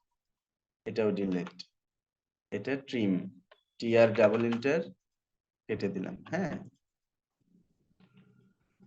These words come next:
এবার এই যে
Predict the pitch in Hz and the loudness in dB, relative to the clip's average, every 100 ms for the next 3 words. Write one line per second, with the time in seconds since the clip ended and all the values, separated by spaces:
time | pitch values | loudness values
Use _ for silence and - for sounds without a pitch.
0 | - - _ _ _ _ _ _ _ _ | -20 -20 _ _ _ _ _ _ _ _
1 | _ _ _ - 127 120 123 170 - _ | _ _ _ -2 6 8 8 6 -2 _
2 | _ - 127 | _ -8 -2